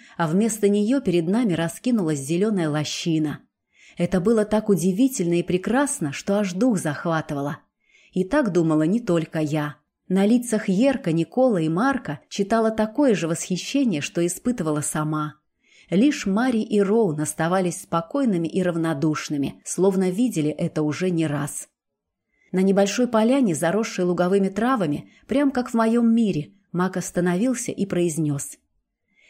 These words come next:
«Здесь место перехода границы между мирами». Голос его звучал ровно, будто из него убрали все эмоции.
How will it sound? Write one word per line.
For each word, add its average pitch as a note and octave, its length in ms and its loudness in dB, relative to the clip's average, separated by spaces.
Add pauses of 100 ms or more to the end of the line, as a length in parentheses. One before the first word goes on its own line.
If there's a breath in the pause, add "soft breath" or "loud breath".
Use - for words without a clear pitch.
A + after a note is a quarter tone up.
(100 soft breath)
«Здесь E3+ 560 0
место G#3+ 380 0
перехода F#3 560 2
границы E3+ 520 0
между F3 340 0
мирами». F3+ 540 0 (460)
Голос F3 380 0
его E3 200 0
звучал E3+ 480 0
ровно, F#3+ 500 0
будто F#3+ 320 -2
из F3+ 180 0
него F#3 320 2
убрали F3+ 340 0
все F#3 260 0
эмоции. F3 600 0